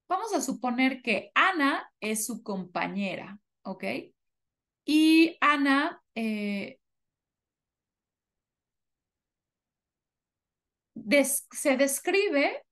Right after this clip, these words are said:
en el foro. Vean, esto es una, un ejemplo. Eh, a lo mejor, pues,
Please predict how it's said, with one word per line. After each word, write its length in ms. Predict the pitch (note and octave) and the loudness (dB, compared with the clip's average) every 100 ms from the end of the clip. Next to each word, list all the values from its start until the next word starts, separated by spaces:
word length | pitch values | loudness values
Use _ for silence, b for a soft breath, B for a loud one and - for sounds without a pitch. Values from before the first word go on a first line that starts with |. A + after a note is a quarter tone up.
| _ | _
en 240 | A#3+ A3+ G#3+ | -4 -2 0
el 140 | G#3 | -2
foro. 540 | G#3+ A#3 G#3 F3 F3 - | -4 -2 0 -2 -6 -8
Vean, 340 | A3 G#3 F#3+ - | -2 -2 -2 -2
esto 300 | F4+ F#4+ F#4+ | -2 -2 -4
es 200 | F#4 D#4+ | -4 -4
una, 560 | D4+ D#4 D#4 C#4+ A3+ | -6 -4 -2 0 0
un 160 | B3 C#4+ | 0 0
ejemplo. 680 | D4 B3 A3 B3 D4 F#4 - _ _ _ | 0 -2 -2 0 -2 -4 -10 _ _ _
Eh, 280 | - A3+ G#3 G#3+ | -6 -2 -2 -2
a 80 | |
lo 100 | B3 | -4
mejor, 420 | B3+ C4+ D#4 F4+ F#4 | -2 -2 2 2 2
pues, 380 | C4+ G#3+ - | -2 -2 -6